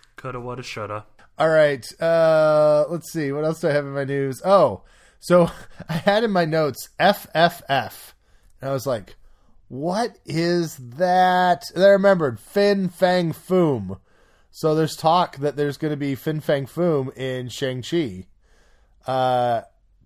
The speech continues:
Speaker 2: does that excite you, uh, to see that in a movie?
Speaker 1: Shang-Chi is the Iron Fist movie Kevin Feige's always wanted.
Speaker 2: Yeah, it is another dragon making it into a movie, isn't it?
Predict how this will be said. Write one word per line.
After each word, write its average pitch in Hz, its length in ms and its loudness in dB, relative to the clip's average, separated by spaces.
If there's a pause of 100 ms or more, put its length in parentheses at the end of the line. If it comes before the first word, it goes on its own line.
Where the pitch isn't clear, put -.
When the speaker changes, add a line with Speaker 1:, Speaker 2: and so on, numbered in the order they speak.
(120)
Speaker 2:
does 113 180 -12
that 123 280 -4
excite - 460 -8
you, 196 300 0 (340)
uh, 127 360 -2
to 104 200 -16 (100)
see 127 380 -10
that 120 240 -6 (180)
in 117 100 -12
a 110 40 -10
movie? 131 320 -8 (880)
Speaker 1:
Shang-Chi 143 1120 -12 (160)
is 104 1000 -14
the 107 120 -18
Iron 117 400 -8
Fist - 440 -18
movie 107 320 -14
Kevin 101 400 -18
Feige's 98 440 -16
always 90 280 -18
wanted. 85 440 -20 (720)
Speaker 2:
Yeah, 156 280 2
it 147 80 -4
is 170 120 -4
another 156 260 -2
dragon 123 460 -4
making 123 300 -8
it 107 80 -12
into 113 200 -10
a 110 40 -6
movie, 104 320 -8
isn't 90 220 -10
it? 82 120 -20